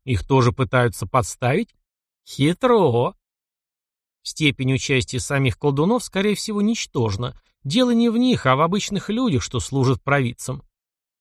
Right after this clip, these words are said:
«В вашем доме завелась жирная крыса, Григорий», мягко указал я. «Кто-то влияет на ваших людей, а вы в бирюльке играете, озабочены только деньгами», подхватил Дмитрий. Плечи Мамонтова опустились.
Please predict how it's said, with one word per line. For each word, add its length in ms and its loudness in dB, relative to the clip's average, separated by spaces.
«В 80 -2
вашем 340 2
доме 200 2
завелась 380 0
жирная 400 0
крыса, 400 -2
Григорий», 640 0
мягко 340 0
указал 380 0
я. 260 -2
«Кто-то 300 -2
влияет 460 0
на 100 2
ваших 360 -2
людей, 340 0
а 80 2
вы 160 2
в 20 -4
бирюльке 520 2
играете, 400 2
озабочены 500 0
только 260 -4
деньгами», 640 0
подхватил 520 0
Дмитрий. 440 0
Плечи 340 0
Мамонтова 580 0
опустились. 720 -8